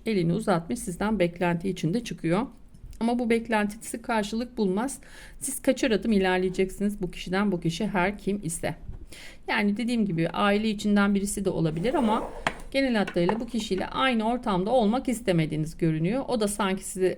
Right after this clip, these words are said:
el uzatmış ama hadi gel dercesine bir baskıcı görselde çıkıyor. Buradan neler var? Hemen buradan ekleyebileceğimiz bir şeyler var mı bakalım. Bu haftanın ana konuları arkadaşlar iş.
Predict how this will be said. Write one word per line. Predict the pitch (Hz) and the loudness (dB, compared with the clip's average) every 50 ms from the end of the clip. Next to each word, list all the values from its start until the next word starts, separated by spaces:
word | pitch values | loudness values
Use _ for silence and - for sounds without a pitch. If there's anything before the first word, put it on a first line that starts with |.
| - - | -2 -2
el | 220 214 202 | 0 0 2
uzatmış | 185 165 175 170 165 165 - - 247 269 - - - - - - - - - | 2 2 2 2 2 2 0 0 0 -2 -2 -6 -14 -16 -18 -20 -20 -10 -4
ama | - 226 247 247 208 | 0 2 2 2 2
hadi | 254 233 233 220 | 2 2 2 4
gel | 208 220 220 214 202 202 - - | 4 6 6 6 4 2 0 0
dercesine | 185 175 175 165 160 160 160 165 165 - 226 247 208 | 2 4 4 4 4 2 0 0 0 0 0 2 2
bir | 202 214 208 196 190 | 2 2 2 2 2
baskıcı | 190 190 196 - - - 180 165 - | 2 2 0 -2 -2 -2 0 0 2
görselde | - 202 196 185 185 - 175 156 156 165 - 240 | 2 4 4 4 2 2 0 0 0 0 -2 -2
çıkıyor. | - - 165 - - 147 - - - - - - - - - - - - - - - - - - - - - - - - - - - - - - - - | -2 -4 -4 -2 -2 -4 -4 -4 -6 -10 -14 -14 -14 -14 -14 -14 -16 -16 -16 -16 -14 -14 -14 -14 -14 -14 -16 -16 -16 -16 -16 -16 -16 -14 -14 -12 -8 -4
Buradan | 294 285 254 208 196 208 247 277 240 | -2 0 0 2 0 0 0 0 0
neler | 190 190 190 185 180 180 175 | 0 2 2 2 2 0 2
var? | 165 165 196 202 | 2 2 2 2
Hemen | 202 208 180 175 170 175 175 170 | 0 0 0 2 2 2 0 0
buradan | 196 170 180 165 | 0 0 0 0
ekleyebileceğimiz | 175 175 175 185 180 180 170 170 165 165 170 165 160 160 175 202 - - | 0 0 0 2 4 4 4 4 2 4 2 2 2 2 0 -2 -4 -8
bir | - | -8
şeyler | - - 170 165 165 160 160 170 170 | -2 0 2 2 2 2 0 0 0
var | 170 160 151 | 0 0 2
mı | 170 202 208 | 2 2 2
bakalım. | 180 165 165 - - 151 143 151 180 | 2 2 0 0 -2 -2 -2 0 2
Bu | 277 349 | 0 0
haftanın | 349 - 339 302 294 - - 226 220 220 233 254 | 2 2 2 2 2 0 -2 0 0 0 0 -2
ana | - 220 233 262 254 | 0 0 0 0 0
konuları | - 226 202 202 196 190 190 | 0 2 4 4 6 6 4
arkadaşlar | 185 190 190 202 185 190 190 196 - - 214 | 2 0 0 0 2 2 2 2 0 -4 -6
iş. | 202 - - 170 170 - - - - | -4 -2 -2 -2 -4 -4 -10 -12 -12